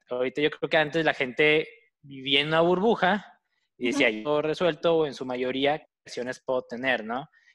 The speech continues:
Speaker 1: Y ahorita la gente, sí que esa burbuja se le, se le ha debilitado, se le ha cambiado y tiene, eh, ciertas aspiraciones nuevas, totalmente nuevas aspiraciones, nueva mentalidad,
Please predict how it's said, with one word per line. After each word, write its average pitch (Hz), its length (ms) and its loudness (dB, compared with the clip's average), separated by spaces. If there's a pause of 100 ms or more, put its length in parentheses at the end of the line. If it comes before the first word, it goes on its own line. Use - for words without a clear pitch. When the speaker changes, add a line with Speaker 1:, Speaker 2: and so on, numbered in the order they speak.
Speaker 1:
Y 127 80 -4
ahorita 143 180 2
la 131 100 2
gente, 135 540 0
sí 143 320 -8
que 139 80 -2
esa 147 120 -2
burbuja 135 300 0
se 143 100 -6
le, 110 320 -2
se - 140 -14
le 110 120 -4
ha 113 100 2
debilitado, 143 760 2
se 139 160 -10
le 113 180 -8
ha 113 380 -8 (160)
cambiado 151 720 0 (680)
y - 120 -14
tiene, 120 680 -6 (240)
eh, 127 160 -6
ciertas 135 340 -6
aspiraciones 123 540 -8
nuevas, 139 540 0
totalmente 143 680 -4
nuevas 151 680 -2
aspiraciones, 143 880 -8
nueva 139 220 -4
mentalidad, 139 760 -4